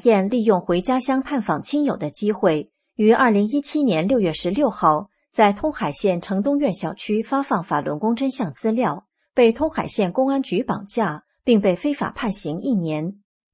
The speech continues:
在县公安局、看守所及监狱非法关押期间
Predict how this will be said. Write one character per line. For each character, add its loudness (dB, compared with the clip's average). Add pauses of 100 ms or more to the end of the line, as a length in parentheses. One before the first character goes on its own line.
(440)
在 4
县 0
公 4
安 2
局、 -2
看 -4
守 0
所 -2 (160)
及 2
监 4
狱 0
非 -2
法 -4
关 2
押 -2
期 -4
间 -2